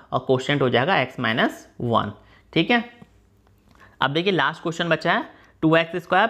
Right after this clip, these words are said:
प्लस एक्स माइनस वन से आपको डिवाइड देना है एट एक्स की पावर फ़ोर प्लस टेन एक्स क्यूब माइनस फ़ाइव एक्स स्क्वायर माइनस फ़ोर एक्स प्लस वन में। तो टू एक्स स्क्वायर का मल्टीप्लाई इसमें करेंगे तो आपको कितना मिलेगा?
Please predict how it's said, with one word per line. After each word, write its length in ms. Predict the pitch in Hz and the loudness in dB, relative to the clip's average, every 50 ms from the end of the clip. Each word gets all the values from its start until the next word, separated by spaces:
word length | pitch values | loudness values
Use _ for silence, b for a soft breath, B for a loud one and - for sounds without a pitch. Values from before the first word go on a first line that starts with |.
| 226 | -2
प्लस 320 | - - 160 160 170 165 - | -2 -2 0 0 0 0 0
एक्स 260 | 180 185 196 - - | -2 -2 -2 -4 -4
माइनस 320 | 170 147 143 147 156 156 - 131 | -2 0 0 0 -2 -6 -4 -2
वन 200 | 127 135 156 165 | 0 0 0 0
से 140 | 170 185 | 0 0
आपको 220 | 180 175 170 - 175 | 0 0 0 -2 -4
डिवाइड 460 | 147 123 113 104 107 113 120 135 139 | -4 -4 -4 -2 0 0 0 -2 -2
देना 240 | 139 143 147 156 160 165 | -4 -4 -4 -2 -4 -4
है 140 | 180 196 220 254 - b b b b b b b b b _ - | -4 -4 -6 -8 -10 b b b b b b b b b _ 0
एट 280 | 139 160 190 208 208 - | 4 4 4 4 2 0
एक्स 220 | - 139 - - | -4 -4 -4 -6
की 80 | - 151 | -8 -4
पावर 240 | 147 151 143 143 139 | 0 2 2 2 0
फ़ोर 260 | 143 - 151 170 202 | 0 0 0 0 0
प्लस 340 | 208 202 156 151 151 151 151 - | 0 0 0 0 0 -2 -2 -2
टेन 180 | 156 131 131 131 | 0 0 2 2
एक्स 240 | 131 131 - - | 0 -2 -4 -8
क्यूब 220 | - - 175 190 190 | -2 0 2 2 4
माइनस 280 | 156 139 131 143 143 | 2 2 2 0 -2
फ़ाइव 240 | - - 127 123 123 | -2 -2 -2 0 0
एक्स 220 | 131 127 127 - 139 | 0 -2 -2 -6 -12
स्क्वायर 280 | 131 - - 165 185 185 | -8 -2 0 0 2 2
माइनस 320 | 151 127 120 127 135 - | 2 2 0 0 -2 -6
फ़ोर 240 | - - 127 127 139 | -4 -2 -2 0 0
एक्स 180 | 165 196 - | 0 -2 -4
प्लस 360 | - - 147 139 170 190 196 - | -6 -2 0 0 0 0 -2 -4
वन 180 | 151 123 117 110 | -2 0 0 0
में। 220 | 110 107 107 113 117 - b b b b b b b b b | 0 -4 -6 -8 -10 -14 b b b b b b b b b
तो 60 | - 180 | -2 -2
टू 240 | 170 175 170 170 185 | 0 2 2 4 4
एक्स 300 | 185 202 190 - - - - - | 4 2 0 -4 -14 -18 -10 -6
स्क्वायर 340 | 151 143 - - 160 151 147 | -6 -4 0 2 2 2 2
का 120 | 147 175 165 | 0 -2 -2
मल्टीप्लाई 420 | 156 147 139 143 143 156 156 165 | -2 -2 -2 -2 0 2 2 0
इसमें 320 | 160 160 - 151 151 175 170 | 0 -2 -4 -4 -4 -2 0
करेंगे 460 | 156 131 120 113 110 107 110 127 170 208 - B B B B - | 0 0 0 0 0 0 0 0 0 -2 -4 B B B B 0
तो 60 | 139 | 0
आपको 220 | 131 131 - 165 | 0 0 0 -2
कितना 240 | 156 170 170 190 214 | 0 0 0 0 0
मिलेगा? 400 | 214 214 208 196 156 110 104 104 | 2 2 2 2 2 0 0 -2